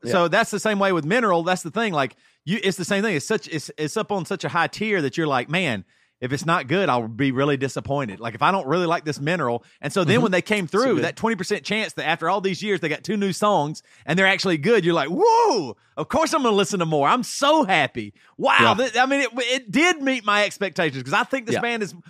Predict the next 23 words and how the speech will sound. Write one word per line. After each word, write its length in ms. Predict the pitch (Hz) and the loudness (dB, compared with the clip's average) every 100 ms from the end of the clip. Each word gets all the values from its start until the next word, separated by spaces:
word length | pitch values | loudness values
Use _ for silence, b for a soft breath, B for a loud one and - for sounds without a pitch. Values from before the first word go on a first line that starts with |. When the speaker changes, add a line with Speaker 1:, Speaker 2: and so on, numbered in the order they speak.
| b | b
Speaker 2:
one 120 | 214 | -2
of 20 | 240 | 0
the 80 | |
greatest 420 | 180 233 269 - - | 2 2 2 -2 -4
emo 280 | 262 262 | 0 0
bands 420 | 226 240 247 214 - | 2 0 0 -4 -4
of 160 | 180 170 | -4 -2
all 220 | 208 254 | 0 0
time, 460 | 254 254 262 240 202 b b | 0 0 2 0 -2 b b
and 140 | 170 | 0
they 80 | 226 | 0
met 260 | 233 240 208 | 2 0 2
my 160 | 220 | 2
expectations. 520 | 233 - 202 247 254 226 | 2 -2 -2 -2 0 -2
That's 120 | 214 | -2
so 300 | - 247 240 | 0 2 2
awesome. 400 | 202 247 269 196 | 2 0 0 -2
It's 100 | 180 | -4
so 140 | - 233 | 0 0
Speaker 1:
Yes. 60 | 214 | 2
Speaker 2:
wonderful. 300 | 277 185 147 | 0 -2 -4
And 160 | 147 | -4
so 180 | 165 180 | -2 -2